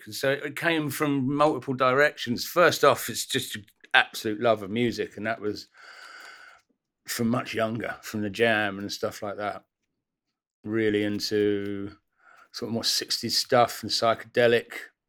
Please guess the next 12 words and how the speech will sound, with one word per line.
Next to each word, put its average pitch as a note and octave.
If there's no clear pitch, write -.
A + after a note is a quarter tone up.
And A2+
then, A#2
yeah, C3
Acid A2+
House -
and, G#2+
and A#2
Screamadelica B2+
particularly C3
just A2+
seemed B2
to, A#2+